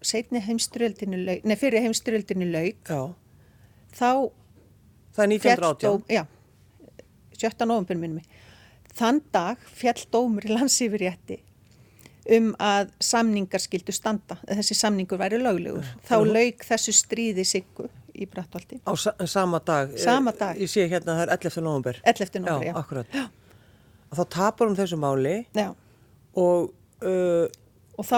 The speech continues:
Speaker 1: hótar hún að við fyrstu skóflustungu, þá ætlar hún að henda sér úr fossinn.
Speaker 2: Já.
Speaker 1: Og þeir sem þekktu Sigríði í Brattholti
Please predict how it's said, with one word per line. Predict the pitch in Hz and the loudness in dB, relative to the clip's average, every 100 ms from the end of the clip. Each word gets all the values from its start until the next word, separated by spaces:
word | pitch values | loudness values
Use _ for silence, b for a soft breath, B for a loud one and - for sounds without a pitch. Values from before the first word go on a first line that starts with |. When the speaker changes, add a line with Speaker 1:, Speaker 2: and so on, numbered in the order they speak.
| 247 | 2
Speaker 1:
hótar | 262 254 233 | 0 0 -2
hún | 220 | 0
að | 208 151 - _ _ _ _ - | 0 -2 -6 _ _ _ _ -12
við | 202 214 | -2 -2
fyrstu | 247 302 - 202 - - | 0 -2 0 -2 -4 -8
skóflustungu, | - 202 185 - 185 - - _ _ _ - | -4 -4 -4 -8 -10 -10 -16 _ _ _ -2
þá | 226 | 0
ætlar | 214 - 202 | 0 -2 -6
hún | 190 | -6
að | - | -8
henda | 202 208 185 | -6 -6 -6
sér | 180 175 | -6 -8
úr | |
fossinn. | - 170 185 214 _ | -8 -10 -10 -12 _
Speaker 2:
Já. | 190 131 | -10 -8
Speaker 1:
Og | 190 - | -8 -6
þeir | 208 | -6
sem | - 190 - - _ _ - | -4 -6 -8 -20 _ _ -6
þekktu | 226 226 - 208 | -2 -2 -4 -6
Sigríði | 220 196 180 | -4 -2 -4
í | 180 | -4
Brattholti | 202 - 202 - 170 | -8 -10 -16 -14 -16